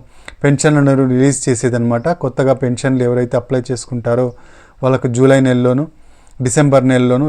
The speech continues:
రిలీజ్ చేసేది అనమాట. అయితే ఈ ప్రభుత్వం వచ్చి ఇంకా వంద రోజులే అయింది కాబట్టి, వంద రోజులు కూడా కాలేదు, వంద రోజులు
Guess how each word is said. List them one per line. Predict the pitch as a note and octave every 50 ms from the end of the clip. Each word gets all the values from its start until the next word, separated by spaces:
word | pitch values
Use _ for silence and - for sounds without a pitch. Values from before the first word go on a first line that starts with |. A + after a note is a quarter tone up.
| C3+
రిలీజ్ | C3 C3+ C#3 D3 C3+ - -
చేసేది | B2+ A2+ A#2+ B2+ A#2 B2 B2 A#2+
అనమాట. | A#2 A#2 A#2 A2+ A#2+ - E3 F3+ - _ _ - - _ - - - - - - C#3+
అయితే | C#3+ C#3+ E3 D3+ D3
ఈ | C3+ D3+
ప్రభుత్వం | D3 C#3 D3+ D3 - E3 D3 C#3 C3 - - - - - - C3+
వచ్చి | C3 - - D#3 D3
ఇంకా | C#3+ C#3 D3 C#3 C3+
వంద | C3+ C3+ C#3 C#3
రోజులే | C#3 C3+ C3+ C3+ C#3 C3+ B2+
అయింది | B2+ C3 B2+ A#2+ C3
కాబట్టి, | B2 A#2 A#2+ A#2+ - C3 B2
వంద | B2 B2+ B2+ C3
రోజులు | B2+ B2+ B2 C3
కూడా | C3 B2+ - C3
కాలేదు, | A#2+ A#2+ B2+ B2 A#2+ D#3 F3+ F3+ - - - _ - - - - - C3+
వంద | C3 C3 C#3+ C#3+
రోజులు | D3 C#3+ C#3 C#3 C#3+